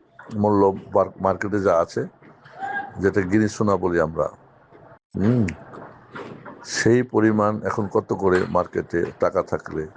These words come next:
অথবা স্বর্ণ অলংকার যেটা আছে সেটার বর্তমান মার্কেটে দাম এবং টাকা মিলে সেই পরিমাণ হয় কিনা।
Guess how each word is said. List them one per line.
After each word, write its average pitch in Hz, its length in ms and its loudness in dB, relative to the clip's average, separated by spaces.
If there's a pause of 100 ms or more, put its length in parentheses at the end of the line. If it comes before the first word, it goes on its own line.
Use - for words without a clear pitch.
(720)
অথবা 101 260 2
স্বর্ণ 104 320 0
অলংকার 95 440 2
যেটা 92 300 -4
আছে 87 320 0 (380)
সেটার 95 340 0
বর্তমান 90 400 0
মার্কেটে 85 480 -2
দাম 82 300 2 (1000)
এবং 87 400 2
টাকা 85 280 0
মিলে 87 400 -2
সেই 110 200 0
পরিমাণ 95 480 0 (140)
হয় 87 300 -2
কিনা। 82 200 -8